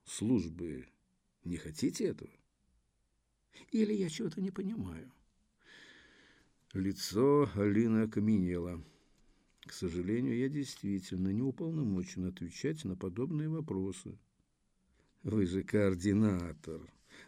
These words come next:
этого Трикстера», с подозрением сказал Ковени. «Неужели вы тоже зависите от кого-то?» «В нашей организации создана жёсткая властная вертикаль».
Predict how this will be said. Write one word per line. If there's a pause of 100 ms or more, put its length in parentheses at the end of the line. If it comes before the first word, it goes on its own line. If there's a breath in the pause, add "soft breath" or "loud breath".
этого (720 loud breath)
Трикстера», (100)
с
подозрением
сказал
Ковени.
«Неужели (600 loud breath)
вы (220)
тоже
зависите
от
кого-то?» (1200 soft breath)
«В
нашей
организации (120)
создана
жёсткая (100)
властная
вертикаль».